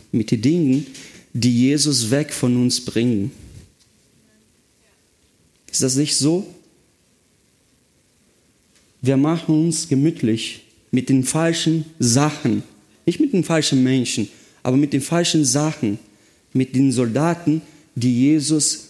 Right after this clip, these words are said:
weg, weit von uns bringen, zurückziehen.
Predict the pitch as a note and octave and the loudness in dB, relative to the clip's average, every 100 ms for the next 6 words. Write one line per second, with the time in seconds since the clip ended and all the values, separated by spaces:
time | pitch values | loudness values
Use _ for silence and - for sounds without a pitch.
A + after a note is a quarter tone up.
0 | _ B2+ A2+ C#3 C#3+ - - - - A#2+ | _ -6 0 0 0 -4 -14 -16 -10 -4
1 | A2 C3 C#3 - B2+ A#2 B2+ B2 - - | 0 2 0 -2 0 2 2 0 -4 0
2 | C3 C3 A#2 - - A2+ C#3 C3+ - G2+ | 2 2 0 -2 -2 0 0 0 -2 0
3 | G2 | -2